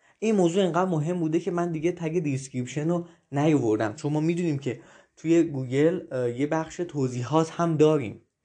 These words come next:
و راجع به اون توی یه اپیزود دیگه مفصل صحبت می‌کنیم، اما اینجا ما تمرکزمون فقط روی عنوانه و از اینجا به بعد یه سری نکات رو می‌گیم که باعث می‌شه وقتی شما رعایتش بکنین توی عنوان تأثیر بهتری داشت بگیرین و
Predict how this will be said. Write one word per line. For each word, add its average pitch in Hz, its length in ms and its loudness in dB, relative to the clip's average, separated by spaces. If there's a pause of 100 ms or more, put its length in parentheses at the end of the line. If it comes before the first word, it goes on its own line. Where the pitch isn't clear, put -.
(420)
و 135 80 -2
راجع 139 220 2
به 170 60 4
اون 185 160 -2
توی 180 140 -2
یه 185 80 4
اپیزود 156 320 2
دیگه 160 300 2
مفصل 156 440 -2
صحبت 156 500 -2
می‌کنیم، 101 320 -6 (280)
اما 190 200 -4
اینجا 175 260 0
ما 196 100 -2
تمرکزمون 170 600 0
فقط 170 260 -4
روی 202 260 0
عنوانه 131 600 -2 (520)
و - 60 -6
از 135 160 0
اینجا 147 260 2
به 147 60 4
بعد 180 160 0
یه 202 60 -8
سری 208 180 -6
نکات 180 320 -2
رو 208 60 -6
می‌گیم 196 240 -4
که 208 220 -6 (600)
باعث 156 300 0
می‌شه 190 160 -4
وقتی 165 260 -2
شما 156 180 2
رعایتش 147 400 2
بکنین 156 340 -4
توی 196 240 -8
عنوان 151 560 -4 (1160)
تأثیر 190 500 -2
بهتری 170 400 2
داشت 175 260 -4
بگیرین 175 640 -2
و 143 360 0